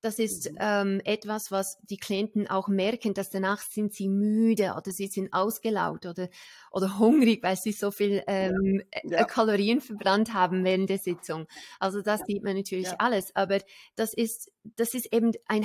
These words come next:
Speaker 1: Highlight, wenn man wirklich, das spürt man auch, wenn man den Weg herausgefunden hat, es gibt so die magische Sitzung, weißt du, wo man denkt, „Oh, jetzt, jetzt sind wir wirklich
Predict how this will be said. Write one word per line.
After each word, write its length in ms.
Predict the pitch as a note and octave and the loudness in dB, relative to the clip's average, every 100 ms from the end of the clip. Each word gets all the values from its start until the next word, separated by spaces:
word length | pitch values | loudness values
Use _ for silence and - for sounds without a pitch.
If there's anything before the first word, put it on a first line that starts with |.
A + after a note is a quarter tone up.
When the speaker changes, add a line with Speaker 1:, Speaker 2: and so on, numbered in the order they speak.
| - - | 0 0
Speaker 1:
Highlight, 480 | G#3+ A#3+ B3 A3+ | 2 4 2 0
wenn 120 | G3 G3 | -2 0
man 220 | G3 G3 | 2 2
wirklich, 360 | G#3+ A3 A#3+ | 0 -2 -10
das 140 | - A3+ | -8 -8
spürt 380 | - - G#3+ G#3+ | -6 -2 0 0
man 200 | G#3+ - | 0 -2
auch, 400 | F3+ E3+ E3 - _ - _ - | -4 -6 -10 -18 _ -20 _ -6
wenn 280 | F#3+ A3 A#3 | 2 6 6
man 220 | A3 A3 | 4 4
den 240 | G#3 G#3+ | 2 2
Weg 340 | G3 G3 G3 - | 2 0 -2 -4
herausgefunden 880 | F#3 F3+ F#3 - F3+ E3+ E3+ E3 E3+ | -2 -2 -4 -10 -10 -8 -6 -6 -4
hat, 340 | C#3 - - _ _ _ _ - | -6 -8 -20 _ _ _ _ -12
es 100 | A3 | -6
gibt 140 | B3 | -4
so 60 | C#4+ | -2
die 120 | A3+ | 4
magische 580 | A3+ G#3+ G#3+ B3 B3 A#3+ | 4 4 2 0 0 -2
Sitzung, 580 | A3+ G#3+ A3+ - D4 D4+ | -2 -2 -4 -6 -6 -2
weißt 280 | A3+ A#3+ - | -2 -2 -4
du, 80 | B3 | 0
wo 100 | A#3 | 2
man 180 | A3+ A3+ | 4 2
denkt, 300 | A3 A3 - - | 2 0 -4 2
„Oh, 300 | F#3+ G#3 G#3+ - | 6 6 4 0
jetzt, 560 | A3 G3+ G3+ - - - - - | 2 2 2 -8 -14 -20 -20 -4
jetzt 360 | G3+ G3+ - - _ _ _ | 0 0 -2 -20 _ _ _
sind 220 | - C4+ C4 | -2 2 4
wir 120 | A3 | 6
wirklich 480 | A3+ A#3 A3 - | 6 6 2 0